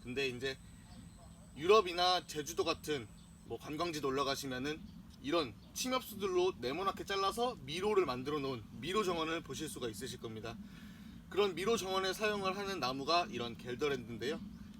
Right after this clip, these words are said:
겔더랜드 같은 경우에는 맹활력이 굉장히 좋기 때문에 잘랐을 때 다시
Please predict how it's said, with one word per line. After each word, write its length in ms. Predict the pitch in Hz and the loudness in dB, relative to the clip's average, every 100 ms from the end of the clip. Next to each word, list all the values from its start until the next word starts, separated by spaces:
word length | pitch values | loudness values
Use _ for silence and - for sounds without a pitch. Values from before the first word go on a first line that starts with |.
| - - - | -14 -14 -6
겔더랜드 560 | - 180 220 226 214 | 0 6 6 6 4
같은 320 | 214 214 220 208 | 0 0 -2 0
경우에는 640 | 202 202 196 196 226 233 - - - | 2 2 0 2 0 -2 -6 -12 -4
맹활력이 440 | 143 202 214 190 | 0 4 6 4
굉장히 440 | 151 147 147 165 156 | 0 -4 -2 -2 -4
좋기 240 | 127 165 - | -8 -12 -2
때문에 440 | 147 127 147 117 - - - - - | -2 0 -2 -2 -8 -14 -14 -14 -8
잘랐을 520 | - 143 240 - 165 | 0 4 4 4 0
때 240 | 202 214 233 - - - - - - | 2 2 0 -10 -12 -12 -12 -12 -6
다시 400 | 143 - 156 | -4 -2 -4